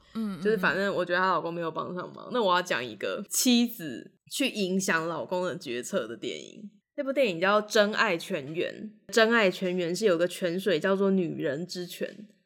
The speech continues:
Speaker 2: 那他这部电影就是用这个“女人之泉”讲女人有多么坚强跟勇敢。《真爱泉源》这部片呢，它的故事是发生在北非的回教村庄。那那边就是因为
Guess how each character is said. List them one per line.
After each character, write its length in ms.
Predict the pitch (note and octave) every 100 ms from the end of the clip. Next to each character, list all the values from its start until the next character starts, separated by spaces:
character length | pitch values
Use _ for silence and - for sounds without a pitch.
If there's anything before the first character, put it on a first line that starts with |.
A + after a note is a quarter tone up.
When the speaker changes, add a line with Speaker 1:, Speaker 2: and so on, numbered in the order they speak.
| _
Speaker 2:
那 80 | A3
他 140 | A3
这 100 | G#3+
部 120 | G3+
电 180 | G#3+ F3+
影 60 | D#3+
就 120 | F3+
是 120 | G3+
用 120 | G3
这 80 | F#3+
个 100 | F#3
“女 100 | E3+
人 260 | D#3 D#3 D#3
之 160 | E3
泉” 380 | F3+ F#3 F2 - - _
讲 240 | - F#3 D#3 - -
女 140 | G3+
人 280 | F#3 F3 F3
有 120 | F3
多 220 | E3+ E3+ F3
么 220 | F3+ F3
坚 360 | E3+ F#3+ F3+
强 300 | F#3 F#3 G#2+
跟 240 | - D3+ E3
勇 240 | - -
敢。 120 | - - - _ - - -
《真 180 | C#4
爱 160 | D4+ C4+
泉 200 | A3+ F#3+
源》 180 | F#3 F3+
这 120 | G#3
部 160 | G3 F#3+
片 260 | F#3+ F#3+
呢， 240 | E3+ - -
它 140 | G#3
的 80 | A3+
故 160 | G3 F#3+
事 180 | F#3+ G3
是 120 | F#3+
发 180 | F#3+ F3+
生 200 | F#3 F3+
在 140 | F#3
北 320 | F3+ D#3+ B2+
非 300 | - F3+ F3
的 320 | F3 D3+ -
回 260 | D#3+ F3 C#3+
教 240 | F3+ F3
村 320 | D#3 - F#2+ G#2+
庄。 360 | - G#1+ G3 - - - -
那 100 | C#4+
那 120 | C4+
边 320 | C4 A3 A3
就 160 | A3 G#3
是 220 | G#3 G3+
因 240 | - G3+
为 260 | G3+ F#3+ F3